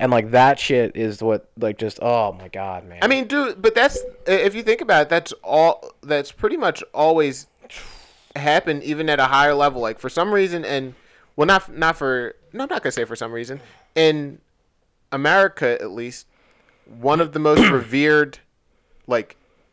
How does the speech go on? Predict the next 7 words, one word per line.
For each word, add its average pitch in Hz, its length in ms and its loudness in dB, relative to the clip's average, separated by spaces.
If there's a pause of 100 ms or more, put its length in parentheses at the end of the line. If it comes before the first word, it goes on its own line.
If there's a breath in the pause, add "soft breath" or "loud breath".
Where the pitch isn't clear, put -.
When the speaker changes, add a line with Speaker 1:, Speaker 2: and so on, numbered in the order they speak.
(300)
Speaker 2:
symbols 120 720 -4 (440)
for 131 120 -12
people 117 440 -8 (140)
are 147 160 0
athletes. 185 640 -2 (480)
Speaker 1:
Yeah. 98 300 0 (400)
Speaker 2:
We've 190 200 -6